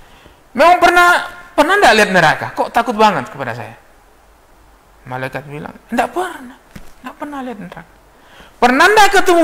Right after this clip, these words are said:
Nabi?" "Pernah ndak ketemu Nabi?" "Ndak pernah ketemu Nabi ya Allah." "Fika ndak pernah ketemu Nabi?" "Pernah ndak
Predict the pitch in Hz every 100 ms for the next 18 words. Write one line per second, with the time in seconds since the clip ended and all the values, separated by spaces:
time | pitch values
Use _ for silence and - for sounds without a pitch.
0 | 269 175 113 - - 226 226 - - _
1 | _ - 311 330 170 160 120 101 110 -
2 | - 320 330 392 392 370 349 330 320 311
3 | 311 311 269 262 190 170 _ _ - 233
4 | 247 381 370 233 - 262 349 294 254 240
5 | 233 233 - - - - - _ _ _
6 | _ _ _ - 240 302 403 453 415